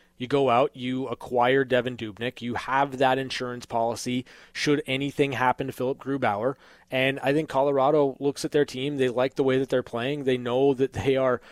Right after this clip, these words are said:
are, are a deep team. There's a couple of depth additions as well. I, I think the Golden Knights and the Colorado Avalanche approach the deadline as,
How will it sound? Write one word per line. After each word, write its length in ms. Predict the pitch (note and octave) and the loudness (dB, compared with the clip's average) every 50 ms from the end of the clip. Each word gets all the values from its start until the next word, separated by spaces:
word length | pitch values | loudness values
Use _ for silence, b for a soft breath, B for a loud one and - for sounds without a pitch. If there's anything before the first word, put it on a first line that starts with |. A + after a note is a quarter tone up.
| B B B B | B B B B
are, 260 | - B2 B2 B2 B2 - | -4 -2 0 0 0 0
are 120 | C3 B2+ B2+ | 0 2 2
a 120 | B2 B2 | 0 0
deep 260 | A2 A2+ B2+ C3 A#2+ | -2 -4 -4 -4 -4
team. 300 | - - A#2+ B2 C3+ C#3+ | -6 -8 -8 -6 -6 -4
There's 160 | C#3 C3+ A2+ | -4 -6 -6
a 40 | A#2 | -8
couple 300 | - - C3 B2+ - C3 | -4 -4 -4 -4 -2 -4
of 120 | B2+ A#2 G#2 | -4 -2 -2
depth 280 | C3 B2 B2+ - - | -2 -2 -2 -4 -8
additions 420 | B2+ B2 A#2 A#2+ A2 - C3 B2 A#2 | -10 -8 -6 -6 -6 -6 -8 -8 -8
as 140 | A#2+ G#2 | -10 -8
well. 320 | G#2 G#2+ G#2 A2 C#3 E3 B B B B B B B - | -6 -2 0 0 0 0 B B B B B B B -4
I, 100 | - D3+ | -4 -2
I 120 | C#3 E3+ | 0 0
think 160 | F3 F#3 F3+ | 0 0 0
the 80 | - F3+ | -2 0
Golden 300 | E3 F3 E3+ E3 D#3 D#3 | 4 4 4 4 2 0
Knights 240 | D#3 D#3+ D#3+ - - | 0 0 0 -2 -4
and 80 | D3 | -4
the 40 | - | 0
Colorado 420 | - D3 D3+ D3 D3+ D3 D3 D3 | 2 4 4 6 6 4 6 6
Avalanche 420 | C#3+ C#3+ D3+ D3+ D3 D3 C#3+ - - - | 4 4 4 2 -2 -4 -6 -6 -8 -8
approach 460 | C3+ - - - C#3 C#3 C#3+ - - | -8 -8 -2 0 0 0 0 -2 -2
the 140 | - D3 C3 | -2 -2 0
deadline 580 | B2 C3 C3 C3+ C3 C#3 C#3 C#3+ D3+ D#3 D#3 | 2 2 2 2 0 0 -2 0 0 -2 -4
as, 480 | C3+ B2 C3 C3 C3+ C3 C3 B2+ - | -2 -2 0 2 2 2 0 -2 -4